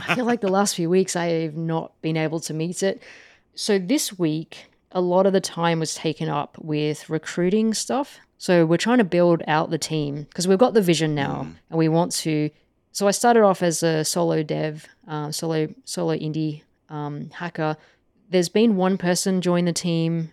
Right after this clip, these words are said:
Speaker 1: this year who's focusing more on partnerships and community, but we need another dev. So we've been looking, you know, been doing a lot of interviews for another dev.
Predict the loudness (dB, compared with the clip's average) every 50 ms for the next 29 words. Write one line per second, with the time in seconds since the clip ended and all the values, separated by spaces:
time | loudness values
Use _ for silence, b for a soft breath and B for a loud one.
0 | _ _ -2 -2 0 -2 -2 0 4 4 6 4 4 2 -2 -8 _ _ _ -4
1 | -2 -2 0 2 0 0 0 0 -2 -4 -2 -2 0 0 0 0 0 -2 -4 -4
2 | -2 -2 -2 0 0 -2 -2 -2 -2 -4 -4 -6 -6 -6 -6 -8 -8 -8 -6 -2
3 | 0 0 2 2 4 2 2 0 b b b b b b b b b _ _ -2
4 | -2 -2 -2 -4 -8 _ -20 -20 _ _ _ -6 -4 0 0 2 4 4 4 2
5 | 0 -2 -4 -2 0 0 2 0 0 -4 -6 -10 -16 -20 _ _ -4 0 4 4
6 | 4 4 4 4 4 4 4 4 4 2 2 2 0 -2 -4 -8 -8 -4 -2 -2
7 | -2 0 0 -2 -2 -2 -4 -4 -2 0 0 0 0 0 0 -2 -2 -2 -2 -2
8 | -2 -2 -2 -2 -2 -4 -4 -2 -2 -2 -2 -2 -4 -6 -2 0 2 2 2 0
9 | -2 -6